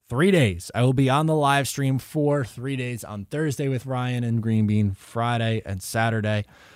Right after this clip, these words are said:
We'll have recaps video throughout. So also, just so you know, um, today I had Mock Draft Monday on the Patreon. So if you haven't checked that out, please make sure to take a look there.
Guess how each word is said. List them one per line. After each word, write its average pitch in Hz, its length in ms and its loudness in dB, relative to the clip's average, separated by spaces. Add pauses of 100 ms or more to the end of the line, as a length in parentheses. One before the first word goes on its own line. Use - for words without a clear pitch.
(100)
We'll 107 140 -2
have 104 160 0
recaps 123 500 -2
video 120 320 -2
throughout. 110 540 -2
So 104 240 -2
also, 117 680 2 (180)
just 120 200 0
so 127 60 -2
you 110 180 2
know, 101 300 -2 (800)
um, 90 480 -4 (340)
today 127 480 0
I 107 200 -8
had 113 260 -6
Mock 113 220 -4
Draft 117 240 -6
Monday 104 320 -4
on 101 100 -6
the 95 60 -8
Patreon. 98 480 -10
So 104 100 -10
if 95 100 -10
you 107 60 -4
haven't 101 160 -6
checked 95 240 -10
that 95 160 -8
out, 92 240 -8
please 101 240 -8
make 101 140 -6
sure 101 160 -8
to 92 160 -8
take - 180 -12
a 92 40 -8
look 90 220 -10
there. 92 320 -8